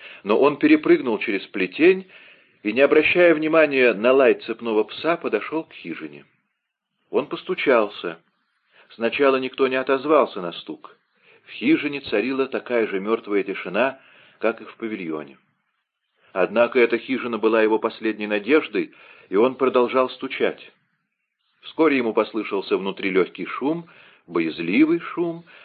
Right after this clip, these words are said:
который, казалось, и сам страшился, что его услышат. Тогда Д'Артаньян перестал стучать и начал просить,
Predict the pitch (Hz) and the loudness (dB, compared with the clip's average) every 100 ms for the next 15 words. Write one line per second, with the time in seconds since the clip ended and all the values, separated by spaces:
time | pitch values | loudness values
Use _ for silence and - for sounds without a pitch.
0 | - 98 98 90 90 87 92 87 - 82 | -12 -4 0 0 2 2 2 2 -2 -8
1 | - 104 139 - 143 151 - 156 151 - | -4 -2 -2 -4 -4 -4 -2 -4 -4 -6
2 | 143 - 143 139 143 135 - 131 - - | -10 -4 -2 -2 -4 -6 -12 -12 -14 -20
3 | _ _ _ _ _ _ _ 95 90 101 | _ _ _ _ _ _ _ -4 0 2
4 | 95 95 92 98 95 92 92 90 - 95 | 2 0 0 0 0 -2 -2 -6 -2 0
5 | 87 - - - 127 131 - 92 110 110 | 0 -2 -10 -4 -2 -2 -6 -6 -6 -8
6 | 101 101 98 - 117 104 - | -6 -4 -4 -6 -8 -8 -10